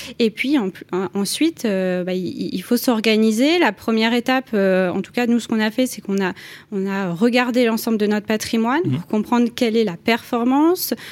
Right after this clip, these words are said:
Speaker 1: euh, quels sont les établissements sur lesquels on a intérêt à agir en premier. Et puis, euh, ensuite, on, on se focalise sur un certain nombre d'établissements et, euh,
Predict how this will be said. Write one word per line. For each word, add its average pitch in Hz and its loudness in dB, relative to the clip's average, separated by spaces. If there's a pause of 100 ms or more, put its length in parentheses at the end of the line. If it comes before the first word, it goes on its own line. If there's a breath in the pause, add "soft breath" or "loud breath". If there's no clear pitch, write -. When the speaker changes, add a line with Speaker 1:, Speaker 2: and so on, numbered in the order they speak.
(140 loud breath)
Speaker 1:
euh, 190 0
quels 214 -2
sont 233 -4
les 214 0
établissements 202 -4
sur - -4
lesquels 214 -4
on 196 -2
a 190 -2
intérêt 262 2
à 233 0
agir 214 2 (300 loud breath)
en 240 2
premier. 214 2 (480 loud breath)
Et 214 2
puis, 240 -4
euh, 190 2
ensuite, 190 -6
on, 190 0
on 196 0
se - -8
focalise 208 -2
sur - -6
un 190 0
certain 202 -2
nombre 202 2
d'établissements 208 -2
et, 208 0
euh, 180 0